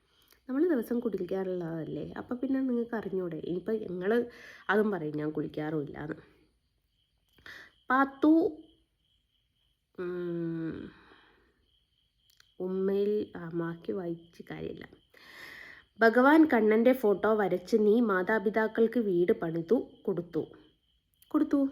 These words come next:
അതെല്ലാവരോടും ഞാൻ പറഞ്ഞതാണല്ലോ. എന്നും നീ ഗുരുവായൂർ കൃഷ്ണനെ കാണാൻ പോകുന്നു. പോകുന്നു. ആ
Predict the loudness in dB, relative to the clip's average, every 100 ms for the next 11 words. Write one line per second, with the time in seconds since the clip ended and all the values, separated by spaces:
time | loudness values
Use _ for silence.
0 | -4 -20 _ _ -8 -4 -2 0 2 6
1 | 6 4 0 -2 -2 -4 -6 -8 -10 -16
2 | _ _ _ _ _ _ _ _ _ _
3 | _ -20 0 6 8 10 12 10 10 6
4 | 6 6 6 6 8 6 4 -2 -2 -2
5 | 2 2 0 -2 -2 0 -2 0 0 2
6 | 2 2 0 -4 -14 _ -4 0 2 2
7 | 0 -2 -10 _ _ _ _ _ _ _
8 | _ 0 4 4